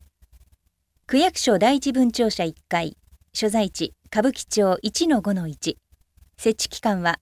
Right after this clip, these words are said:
三月二十五日金曜日から四月九日土曜日まで。四谷特別出張所、内藤町八十七。タンス町特別出張所、タンス町十五。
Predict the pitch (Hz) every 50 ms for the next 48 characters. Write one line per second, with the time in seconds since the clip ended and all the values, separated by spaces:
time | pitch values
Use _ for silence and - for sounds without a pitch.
0 | _ - - - 311 311 277 262 - 240 226 247 247 220 226 220 214 240 226 220
1 | 208 - - - - 240 240 240 233 220 202 190 180 - 180 175 175 - _ -
2 | - - 202 254 269 - - - 247 226 - 240 233 233 - 196 175 170 175 190
3 | 220 208 190 165 160 156 160 - - - _ _ _ _ _ _ _ _ _ _
4 | _ _ _ _ _ _ _ _ _ _ _ _ _ _ _ _ _ _ - 202
5 | 226 233 - - 330 339 311 - 262 - 285 262 277 254 - 240 214 208 220 208
6 | - - 214 196 185 165 170 - - _ _ - _ _ _ _ _ _ - 208
7 | 240 277 262 - 262 240 214 180 170 - - 170 147 - - - 180 - 240 220
8 | 202 220 208 196 180 175 165 156 - _ _ _ _ _ _ _ _ _ _ _
9 | _ _ _ _ _ _ _ - 277 311 339 320 - 359 320 277 262 - - 180
10 | 160 - 190 - 262 254 240 - 220 208 - 190 - - - 190 180 170 156 165
11 | 156 - _ _ _ _ _ _ _ _ - 226 233 226 - 233 214 185 165 -
12 | - 160 - - 170 160 214 240 214 196 - 165 - -